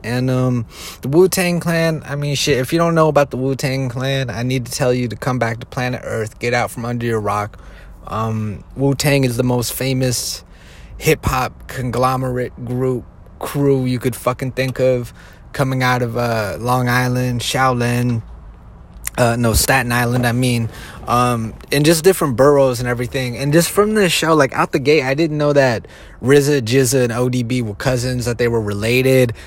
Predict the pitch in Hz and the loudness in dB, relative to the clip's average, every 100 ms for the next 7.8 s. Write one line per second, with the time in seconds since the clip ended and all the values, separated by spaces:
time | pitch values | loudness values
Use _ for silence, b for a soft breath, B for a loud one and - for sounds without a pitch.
0 | - 113 113 131 143 135 135 127 123 139 | -4 -2 2 4 4 4 4 2 2 2
1 | 127 123 117 - 120 135 127 120 117 - | 2 0 -4 -6 -4 0 0 -2 -6 -6
2 | 127 127 123 160 151 135 160 143 127 117 | -6 -4 -2 0 4 6 4 4 0 -2
3 | - 147 127 127 113 - 160 143 123 123 | -2 -2 0 -4 -4 -4 -4 -2 -2 -4
4 | 120 - 127 117 B B B - 135 165 | -4 -4 -6 -6 B B B 0 4 6
5 | 151 139 - 170 151 143 139 131 143 127 | 4 0 2 2 4 4 4 2 0 0
6 | 113 131 143 127 117 120 131 135 127 120 | 0 2 2 2 0 0 0 0 -4 -2
7 | 113 107 127 151 135 110 101 - | -4 -4 -2 0 0 -4 -6 -10